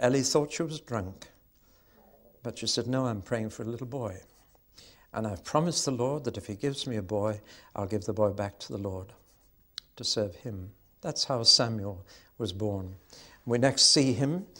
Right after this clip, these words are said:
ministering to the priest, Eli,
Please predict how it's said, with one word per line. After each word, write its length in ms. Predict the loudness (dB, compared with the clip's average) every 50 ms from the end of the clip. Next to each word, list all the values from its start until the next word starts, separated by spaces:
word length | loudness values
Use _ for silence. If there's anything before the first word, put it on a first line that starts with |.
| -20 -20 _ -4
ministering 720 | 2 2 4 4 4 4 2 2 4 2 0 0 -2 -4 -8 -12 -20 -20 -20 -20 -20 _ _ _ _ -14 _
to 120 | -4 -4 -2
the 80 | -4
priest, 560 | -4 -2 -2 -2 0 2 4 4 2 2 0 -6 _ 0
Eli, 260 | 0 2 2 0 -2